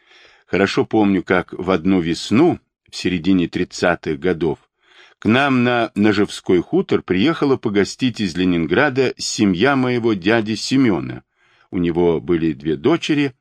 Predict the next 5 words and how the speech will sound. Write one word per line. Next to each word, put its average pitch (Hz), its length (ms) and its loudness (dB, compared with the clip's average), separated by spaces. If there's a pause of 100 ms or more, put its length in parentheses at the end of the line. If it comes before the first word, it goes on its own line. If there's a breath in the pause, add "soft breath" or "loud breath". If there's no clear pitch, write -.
(220)
славные 98 640 0
попрыгуни, 87 800 0
мои 92 400 0
двоюродные 85 720 -2
сёстры, 78 640 -6